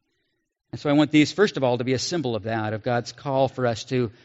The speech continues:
shift our ability to see pain, not just the physical pain that a bandage can help, but the brokenhearted who need God's binding up and may need us to be connected.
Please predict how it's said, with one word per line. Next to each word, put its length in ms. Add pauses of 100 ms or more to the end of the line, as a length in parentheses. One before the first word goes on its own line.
(180)
shift 420
our 200
ability 460
to 80
see 220
pain, 460
not 180
just 140
the 80
physical 400
pain 300
that 100
a 40
bandage 460
can 140
help, 240 (1200)
but 100
the 60
brokenhearted 760
who 140
need 560
God's 440
binding 480
up 280
and 200 (340)
may 280
need 240
us 360
to 100
be 200
connected. 640